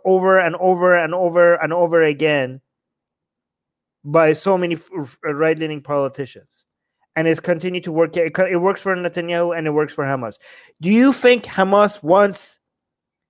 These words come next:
Israel to s-, to not exist? No, Ha-, Hamas, again,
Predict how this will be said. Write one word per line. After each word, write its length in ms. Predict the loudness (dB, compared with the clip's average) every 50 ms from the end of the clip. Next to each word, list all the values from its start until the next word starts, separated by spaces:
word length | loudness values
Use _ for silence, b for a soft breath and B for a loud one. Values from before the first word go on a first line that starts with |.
| _ _ _ _ _ _ _ _ _ _ _ _ _ _ _ _ -2
Israel 760 | 0 0 0 0 2 2 4 6 6 6 4 4 0 -2 -8 _ _ _ _ _ _ _ _ _ _ _ _ _ _ _ _ _ _ _
to 100 | -14 -14
s-, 160 | -14 -14 -16 _ _ _ _ _ _ _ -18
to 100 | -14 -8
not 240 | -4 -2 -2 0 -2
exist? 420 | -4 -6 -10 -12 -12 -12 -12 -8
No, 260 | -2 0 0 0 0
Ha-, 160 | -2 -6 -10 -8 -6 -6 -4 -4
Hamas, 480 | -2 0 0 0 2 2 2 0 0 -2 -4
again, 340 | 0 2 2 2 2 0